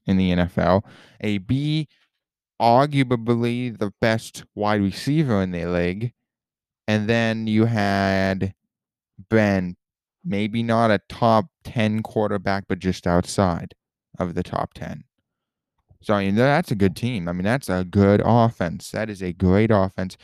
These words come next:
Plus, they had a few other pieces. That's, I mean, that's a good team. On the defense, they had a few other pieces. I mean, that is a good team. Didn't go anywhere.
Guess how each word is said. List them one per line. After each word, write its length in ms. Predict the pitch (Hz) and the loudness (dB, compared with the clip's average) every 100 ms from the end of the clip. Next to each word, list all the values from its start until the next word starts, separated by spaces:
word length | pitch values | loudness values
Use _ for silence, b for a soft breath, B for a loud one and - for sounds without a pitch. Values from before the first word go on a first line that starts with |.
| b b | b b
Plus, 480 | - - 147 175 143 | -12 0 0 0 -2
they 160 | 123 110 | -2 -2
had 100 | 107 | -2
a 40 | |
few 240 | - 127 123 | -4 -4 -2
other 180 | 139 | -2
pieces. 440 | 131 - 87 - 175 | -6 -10 -16 -14 -8
That's, 240 | 143 - | -8 -6
I 60 | 156 | -8
mean, 160 | 120 | -6
that's 180 | 135 190 | -8 -10
a 60 | 147 | -8
good 180 | 107 - | -10 -10
team. 320 | 143 107 131 | -12 -8 -6
On 140 | 101 | -4
the 100 | 98 | -4
defense, 400 | 95 139 - 95 | -4 -6 -6 -4
they 60 | 92 | -4
had 100 | 90 | -6
a 40 | |
few 180 | - 90 | -4 0
other 140 | 90 85 | 0 -2
pieces. 520 | - - - - - b b b | -8 -10 -12 -14 -18 b b b
I 40 | |
mean, 100 | 104 | -2
that 160 | 107 151 | -2 -2
is 140 | 120 | -4
a 100 | 95 | -4
good 260 | 92 104 110 | -2 -2 -2
team. 380 | 131 135 92 - _ _ _ _ _ _ _ _ _ _ | -2 -2 -2 -6 _ _ _ _ _ _ _ _ _ _
Didn't 200 | 101 98 | -4 -2
go 160 | 90 104 | -2 -2
anywhere. 460 | 120 101 98 98 | -2 0 0 0